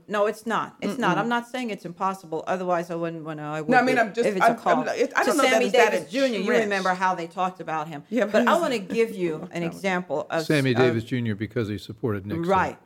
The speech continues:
Speaker 3: Yeah.
Speaker 1: Um, it, it, it was, you know, and then, uh, some, Jim, uh, Brown felt some of it too when he was, uh,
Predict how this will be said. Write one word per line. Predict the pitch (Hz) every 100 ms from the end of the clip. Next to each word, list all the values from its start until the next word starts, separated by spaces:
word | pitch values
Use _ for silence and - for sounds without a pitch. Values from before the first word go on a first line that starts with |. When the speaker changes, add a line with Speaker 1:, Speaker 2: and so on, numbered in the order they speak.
| -
Speaker 3:
Yeah. | 104 92
Speaker 1:
Um, | 196 190 180 165 160 -
it, | 165 104
it, | 160 156
it | 170 160
was, | 165
you | 170 165
know, | 156
and | 160
then, | 156 156 151
uh, | 151
some, | 156 - 180 175 - _ 135
Jim, | 196 202 190 -
uh, | 156
Brown | 143 165 170 170 180 185 _
felt | - 180 175
some | 175 170
of | 156
it | -
too | - 180 156 151
when | 160 151
he | 160 170
was, | 156 151 151
uh, | 156 151